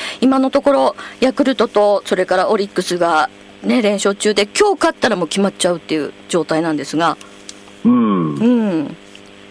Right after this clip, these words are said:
Speaker 1: 意外と
Speaker 2: なんかトントンと来ましたね。
Speaker 1: なんか私はホークス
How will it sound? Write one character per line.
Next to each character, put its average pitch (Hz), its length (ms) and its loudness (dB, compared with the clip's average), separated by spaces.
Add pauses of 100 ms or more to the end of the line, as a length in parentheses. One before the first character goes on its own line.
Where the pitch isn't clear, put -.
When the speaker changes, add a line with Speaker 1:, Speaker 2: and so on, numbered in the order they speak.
(380)
Speaker 1:
意 254 200 2
外 349 240 2
と 131 80 0
Speaker 2:
な 123 120 4
ん 117 60 2
か 107 100 2
ト 139 160 2
ン 123 60 -2
ト 143 200 4
ン 117 60 -2
と 80 440 2 (160)
来 90 80 -2
ま 87 140 4
し - 80 -8
た 65 80 2
ね。 - 160 -2 (280)
Speaker 1:
な 294 180 0
ん 294 40 0
か 262 100 0
私 294 260 0
は 294 120 2
ホ 320 140 0
ー - 20 -8
ク - 100 -10
ス 226 420 -2